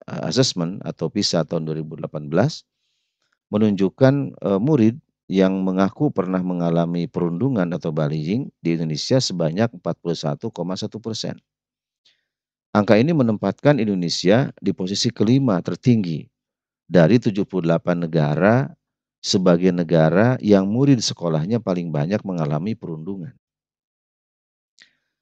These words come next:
Di tingkat nasional, pada tahun dua ribu delapan belas, K P A I atau Komisi, eh, Perempuan dan Anak Indonesia melaporkan bahwa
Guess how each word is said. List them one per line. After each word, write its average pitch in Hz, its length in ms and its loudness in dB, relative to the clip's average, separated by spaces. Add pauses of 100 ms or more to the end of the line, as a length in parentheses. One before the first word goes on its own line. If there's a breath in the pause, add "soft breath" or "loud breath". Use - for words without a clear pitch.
(100)
Di 101 160 -2
tingkat 120 240 6
nasional, 113 880 2 (480)
pada 98 160 4
tahun 135 240 4
dua 107 160 4
ribu 95 160 0
delapan 87 320 -2
belas, 90 560 0 (560)
K 90 160 4
P 80 160 6
A 78 160 4
I 120 320 0 (240)
atau 82 400 -4
Komisi, 85 720 -2 (320)
eh, 73 460 -4 (260)
Perempuan 87 480 -2
dan 80 240 -4
Anak 78 320 -4
Indonesia 78 400 -4
melaporkan 110 640 0
bahwa 90 400 -2